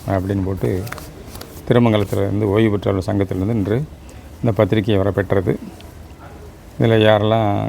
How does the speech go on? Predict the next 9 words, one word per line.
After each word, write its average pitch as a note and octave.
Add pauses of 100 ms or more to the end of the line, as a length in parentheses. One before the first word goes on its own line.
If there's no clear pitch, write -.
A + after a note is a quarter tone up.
(180)
கலந்துக்கிற A2
விரும்புகிறீங்களோ G2+ (100)
திருமங்கலம் G#2+ (100)
சார்பில் G#2 (640)
சங்கத்தில் A2+
சார்ந்தவங்க G2+ (100)
ப்ளஸ் A2+
இதில் G2+
சொல்லியிருக்கக்கூடிய A2